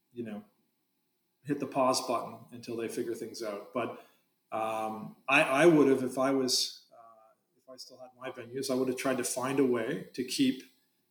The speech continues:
uh, my team working, and, and I would have, uh, started to, to adapt to this new world that we're in.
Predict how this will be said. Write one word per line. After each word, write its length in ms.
uh, 320
my 140
team 320
working, 460
and, 140
and 180
I 40
would 160
have, 200
uh, 300
started 560
to, 420
to 300
adapt 420
to 80
this 220
new 120
world 300
that 60
we're 180
in. 160